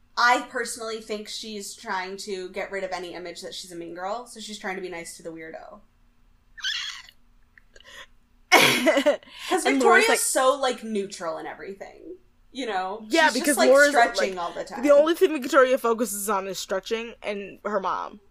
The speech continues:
Speaker 1: Yeah, which is healthy. Honestly, it's healthier than half of the other girls in there.
Speaker 2: I mean,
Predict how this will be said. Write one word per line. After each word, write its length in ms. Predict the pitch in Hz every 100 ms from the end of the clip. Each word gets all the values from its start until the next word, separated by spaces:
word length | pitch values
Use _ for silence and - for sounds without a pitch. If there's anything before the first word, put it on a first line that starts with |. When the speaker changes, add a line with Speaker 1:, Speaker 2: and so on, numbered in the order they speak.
| _
Speaker 1:
Yeah, 240 | 311 381 - _ _ _ _
which 180 | 247 339
is 320 | 339 - - 220
healthy. 640 | 214 208 254 240 226 - 220
Honestly, 360 | 247 330 392
it's 160 | 381 262
healthier 540 | 226 220 220 240 247 226
than 300 | 214 196 -
half 260 | 208 190 196
of 120 | 185
the 120 | 175
other 160 | - 131
girls 340 | - 107 -
in 120 | - -
there. 340 | 123 123 _ _ _
Speaker 2:
I 180 | - 220
mean, 360 | 208 196 190